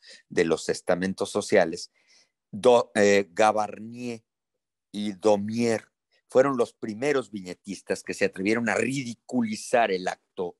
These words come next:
de gobierno, el acto del, eh, gobernante,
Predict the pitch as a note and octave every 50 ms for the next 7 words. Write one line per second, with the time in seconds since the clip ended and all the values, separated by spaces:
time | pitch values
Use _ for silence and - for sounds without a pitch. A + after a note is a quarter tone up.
0 | _ _ _ F2+ E2+ D#2+ D#2+ D#2 D#2+ D#2 - - _ _ _ _ _ _ _ _
1 | _ _ _ _ - F2+ F2 F2+ - - _ - G2 F#2 - _ _ - G#2+ G#2
2 | G#2 - _ _ _ _ - - D#2+ F#2 F2 E2 E2 E2 E2 - _ - F#2 E2+
3 | E2 D#2 D#2 E2+ F2 D#2+ E2 D#2+ E2 E2 D#2 C#2+ - _ _ _